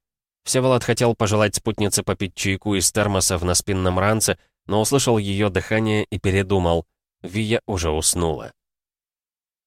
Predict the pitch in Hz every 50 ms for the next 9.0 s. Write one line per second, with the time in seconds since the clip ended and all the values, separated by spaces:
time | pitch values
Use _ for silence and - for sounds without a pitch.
0 | _ _ _ _ _ _ _ _ _ _ _ _ _ _ _ _ - - - 151
1 | 151 156 151 147 - - 143 135 117 - 131 131 131 123 - 127 - - - 110
2 | - _ - 117 110 139 151 - - - 143 135 123 123 110 - 113 - 110 107
3 | 104 107 104 - 104 87 71 - _ _ _ _ _ _ _ _ - - 120 113
4 | 107 123 120 117 110 - 113 123 123 131 113 - 120 - 123 117 110 - 101 -
5 | - 113 110 113 110 101 117 104 104 - 107 101 104 98 104 107 104 98 - 98
6 | 92 - - 104 101 101 98 98 92 90 87 104 120 135 - - _ _ _ _
7 | - 113 120 117 113 135 147 147 - 123 127 123 117 110 104 - 110 101 101 101
8 | 104 123 113 104 90 101 98 98 92 98 98 95 - 101 92 85 - - 85 76